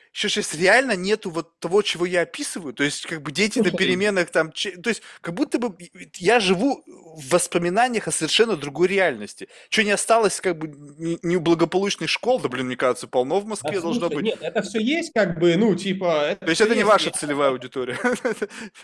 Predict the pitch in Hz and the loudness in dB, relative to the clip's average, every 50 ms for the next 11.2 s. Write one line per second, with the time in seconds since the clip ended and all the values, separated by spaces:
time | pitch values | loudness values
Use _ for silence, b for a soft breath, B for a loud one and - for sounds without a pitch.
0 | 190 - 226 247 202 131 - - - - 151 151 - - - 214 233 233 170 131 | -14 -6 0 0 0 0 0 -8 -10 -10 -8 -8 -8 -8 -4 -2 0 0 0 0
1 | 147 - - - 208 185 147 135 127 123 - 135 135 156 151 139 - 123 120 135 | -4 -8 -6 -4 -4 -4 -4 -4 -8 -10 -10 -8 -4 -2 -2 -2 -2 -4 -6 -4
2 | 131 156 190 196 196 202 226 220 - - - 196 190 170 160 - - - 190 175 | -4 -4 -4 -4 -2 0 0 0 0 -2 -2 0 0 0 -2 -4 -6 -4 -2 0
3 | 147 123 110 107 120 120 113 123 147 143 - - 180 143 135 - - 135 165 151 | 0 -2 -2 -4 -8 -10 -8 -8 -8 -8 -6 -6 -6 -6 -6 -10 -14 -10 -6 -4
4 | 160 151 131 123 123 190 185 - 123 127 147 151 151 156 185 175 147 - - - | -4 -2 -4 -4 -4 -6 -6 -6 -4 -4 -4 -4 -4 -4 -2 -2 -2 -4 -6 -6
5 | 165 156 127 - - - 131 135 139 143 143 135 143 147 135 - 160 151 139 - | -4 -4 -4 -4 -6 -6 -4 -4 -2 -4 -4 -4 -4 -4 -4 -4 -4 -6 -6 -6
6 | 135 120 147 139 - 135 - - 165 151 143 135 127 131 147 147 151 147 160 208 | -10 -8 -10 -12 -12 -12 -12 -4 -2 -2 0 -2 -2 -4 -2 -2 -2 -4 -4 -4
7 | 247 240 B 240 B B B - 139 135 135 139 139 139 135 127 127 127 - 131 | -6 -6 B -8 B B B -6 -4 -4 -2 -2 -2 -4 -4 -4 -6 -6 -8 -8
8 | 127 139 151 151 135 147 - 123 117 113 117 117 120 127 123 123 - 135 123 123 | -4 -2 -2 -2 -2 -4 -8 -10 -10 -8 -8 -8 -6 -8 -8 -6 -4 -4 -2 -2
9 | 127 117 - 120 113 117 110 107 - 120 120 131 135 123 120 - - 139 131 127 | -4 -4 -4 -8 -8 -8 -10 -12 -10 -8 -6 -4 -4 -4 -6 -8 -8 -8 -8 -8
10 | 127 120 117 113 113 113 113 117 127 135 147 147 135 135 139 143 156 185 196 190 | -6 -8 -8 -6 -8 -8 -8 -6 -4 -4 -2 -4 -4 -4 -4 -4 -4 -4 -4 -4
11 | 180 156 139 | -2 -2 -2